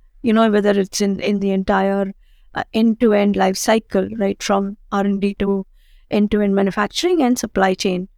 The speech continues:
right? So, so we, uh, try to, uh, you know, explain them the benefit, the value benefit of, of this whole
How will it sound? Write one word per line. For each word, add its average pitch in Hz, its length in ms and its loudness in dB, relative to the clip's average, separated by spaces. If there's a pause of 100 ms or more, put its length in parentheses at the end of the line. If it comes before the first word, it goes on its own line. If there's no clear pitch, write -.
(160)
right? 214 200 -2 (460)
So, 277 360 4
so 277 200 0
we, 320 420 2 (160)
uh, 220 180 2
try 285 280 2
to, 294 480 0
uh, 202 360 0
you - 140 -4
know, 240 220 0 (480)
explain 320 640 2
them 233 320 4
the 226 420 -2
benefit, 208 440 0
the 202 100 2
value 220 560 2
benefit 202 580 -2 (360)
of, 226 260 0
of 208 240 -2
this 214 180 -2
whole 233 340 4